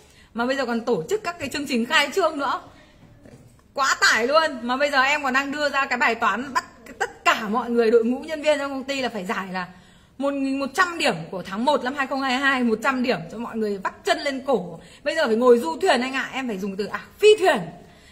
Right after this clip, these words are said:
Phi thuyền lên vũ trụ thì mới có thể đỡ được cái vụ này. Đó.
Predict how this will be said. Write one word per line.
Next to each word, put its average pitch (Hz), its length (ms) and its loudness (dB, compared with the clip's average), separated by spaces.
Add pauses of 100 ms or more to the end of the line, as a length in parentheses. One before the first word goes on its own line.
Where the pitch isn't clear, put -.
Phi - 120 6 (120)
thuyền 359 160 6
lên 285 160 -4
vũ 302 120 -10
trụ 349 220 -6 (320)
thì 208 80 -4
mới 214 120 0
có 240 100 -2
thể 247 180 -4
đỡ 254 300 0
được 262 120 2
cái 208 100 -6
vụ 233 160 -8
này. 214 220 -2 (600)
Đó. 202 160 -6